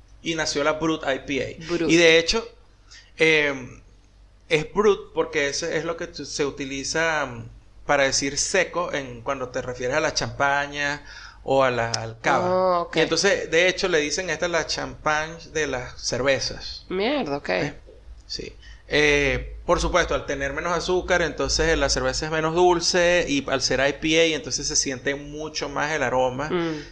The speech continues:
Speaker 1: y, y el, el, el sabor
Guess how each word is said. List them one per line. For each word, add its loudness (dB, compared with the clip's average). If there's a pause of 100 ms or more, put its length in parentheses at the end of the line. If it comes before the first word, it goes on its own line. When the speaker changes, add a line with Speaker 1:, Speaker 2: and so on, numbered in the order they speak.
(160)
Speaker 1:
y, 0
y -4 (480)
el, -6
el, -6
el -6
sabor 0